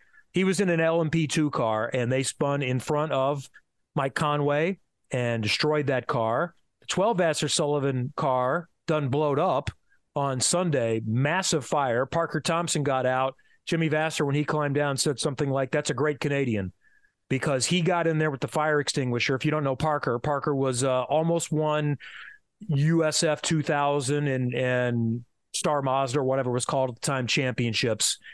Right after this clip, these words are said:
and is a really good sports car driver. And he got in there with the extinguisher in the middle of it two or three times and saved that car from burning to the ground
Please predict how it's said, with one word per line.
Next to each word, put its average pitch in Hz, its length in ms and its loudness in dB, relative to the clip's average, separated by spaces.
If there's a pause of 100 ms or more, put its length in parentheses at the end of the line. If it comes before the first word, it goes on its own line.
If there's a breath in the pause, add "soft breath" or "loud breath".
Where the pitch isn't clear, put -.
(240 loud breath)
and 127 120 0
is 117 120 0
a 123 60 2
really 156 380 2
good 143 200 0
sports 131 300 -2
car 117 220 -2
driver. 104 420 -2 (500 loud breath)
And 127 160 0
he 165 120 2
got 160 280 2
in 147 160 2
there 139 260 2
with 131 160 -2
the 139 120 2
extinguisher 131 840 0 (140)
in 170 160 0
the 143 80 2
middle 147 240 2
of 135 80 0
it 123 120 -2
two 165 140 2
or 151 80 2
three 147 220 -2
times 139 380 -2
and 104 100 -2
saved 151 360 0
that 143 180 0
car 139 260 0
from 110 240 -4
burning 143 400 0
to 143 180 0
the 127 80 -2
ground 110 560 -2